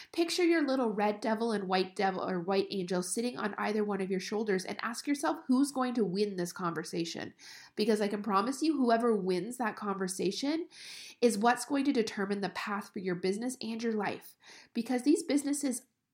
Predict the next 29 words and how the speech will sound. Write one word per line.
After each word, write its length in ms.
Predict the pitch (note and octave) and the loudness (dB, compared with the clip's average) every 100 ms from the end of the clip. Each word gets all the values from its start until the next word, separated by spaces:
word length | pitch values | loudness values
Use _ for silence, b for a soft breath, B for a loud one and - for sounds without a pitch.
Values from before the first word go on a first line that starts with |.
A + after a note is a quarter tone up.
| _ _ - | _ _ 0
are 320 | C#4 C#4+ G3 | 2 4 4
our 160 | G3 G3 | 2 2
lives, 360 | G#3 A3+ G3 | 2 0 0
and 100 | F#3 | -2
they're 260 | G3+ A#3+ C#4+ | 0 0 0
a 80 | - | 0
direct 580 | G#3+ F#3+ G3+ A3 - A3+ | 0 2 2 2 -2 -8
reflection 680 | A3+ - F3+ - - F3 | -4 -2 -2 -2 -6 -4
of 140 | - F#3+ | -4 -2
the 80 | G3 | 2
way 220 | G3 G3 | 4 4
we 140 | G3+ | 2
live 200 | F#3+ F3+ | 2 0
our 160 | F#3 F3+ | 0 0
lives. 460 | D#3+ B2 A#2+ - B B B B - | 2 0 -2 -10 B B B B -2
And 320 | A3 G#3 G3+ | 2 2 2
the 80 | G#3 | -2
people 580 | - D4+ E4 F#4+ G4 - _ - | 2 2 6 4 4 -2 _ 0
that 220 | A#3+ - | 2 0
push 260 | - D#4 - | -4 -4 -4
past 440 | - C4+ B3+ C#4+ | -6 0 0 0
those 260 | D#4+ D#4+ E4 | -2 -2 -2
fears, 360 | - G#3 G3 G3+ | 0 2 2 0
the 80 | |
people 320 | G#3 C#4+ D#4+ D4 | 0 2 2 0
that 140 | A#3 | 0
have 100 | F#3+ | -2
talked 440 | - A#3+ B3+ C4+ | -2 4 4 2
down 420 | - G#3 G#3 G#3 | -2 0 0 0